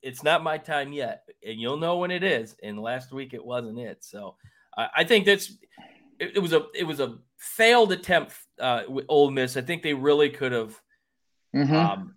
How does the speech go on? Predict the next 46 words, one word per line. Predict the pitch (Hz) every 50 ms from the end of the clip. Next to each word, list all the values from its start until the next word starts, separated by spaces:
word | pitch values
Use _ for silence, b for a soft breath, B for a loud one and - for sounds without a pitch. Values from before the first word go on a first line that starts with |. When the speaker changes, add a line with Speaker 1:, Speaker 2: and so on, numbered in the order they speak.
| _ _
Speaker 2:
This | - 170 196 -
was | 214 180 151
their | 160 139 117
best | 95 95 120 123 120 -
opportunity | 135 117 107 98 - 123 110 104 101 98 95 90
to | - - 117 110
date | 95 101 95
Speaker 1:
Yes. | 135 120 107 87
Speaker 2:
that | 90 87 -
they've | 92 90 85
had. | 92 92 82 73 73 - - - - _ _ _ _ _ - -
Speaker 1:
Yeah, | 131 131 127 117 - 90
Speaker 2:
And, | -
Speaker 1:
it | 120 135 -
Speaker 2:
and | 95 95 95 92 90 85
they, | 82 107 101 98 98 98
they | - 104 101 90
completely | 104 98 - 104 101 85 87 98 95
blew | 85 87 85 80 78
it | 71 -
'cause | - 107 92 - - - - - -
Speaker 1:
They | 117 113 113
did. | 104 - 104 98 90 64 55 - - _ _ -
Speaker 2:
yeah, | - - 120 110 95 - - - - -
I | 104 107
mean, | 110 107 101 90
Bama's | - 123 139 147 147 127 92
wounded. | 92 104 117 123 123 117 113 120 113
They're | 101 113 117 98
down | 90 110 101 104 107 113
and | 113 107
out | 101 98 98 101 - -
this | 101 95 - -
year. | 98 101 101 98 98 98 98 - - -
Um, | 92 90 85 82 82 80 80 82 - _ _ _ _ _ _ _ _ _ _ _ _ _ _ _ _ _ _ _ _ _
like | - 101 101 95 -
you | 104
said, | 101 - - 90 85 80
I | 85 87
mean, | 90 90 90
this, | 92 98 92
this | - - 95 98 92 -
could | - 104
have | 95 87 82
been | 95 90 90 87
a, | 85 85 80 78